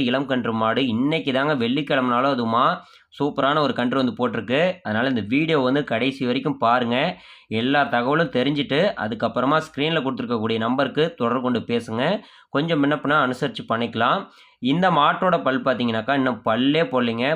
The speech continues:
பல் போடாத கிடாரிங்க. மொட்டையில நல்ல பிரீடு கன்றுங்க. சூப்பரான ஜாதி கிடாரி.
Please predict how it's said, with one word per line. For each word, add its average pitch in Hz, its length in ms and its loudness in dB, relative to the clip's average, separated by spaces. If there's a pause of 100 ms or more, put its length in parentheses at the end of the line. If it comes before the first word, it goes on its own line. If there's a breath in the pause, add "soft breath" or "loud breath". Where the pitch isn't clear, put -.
பல் 127 260 0
போடாத 131 400 2
கிடாரிங்க. 113 460 -2 (220)
மொட்டையில 135 560 -2 (480 loud breath)
நல்ல 117 220 -4
பிரீடு 127 380 0
கன்றுங்க. 123 420 -2 (100)
சூப்பரான 135 680 -2
ஜாதி 123 340 2
கிடாரி. 120 420 0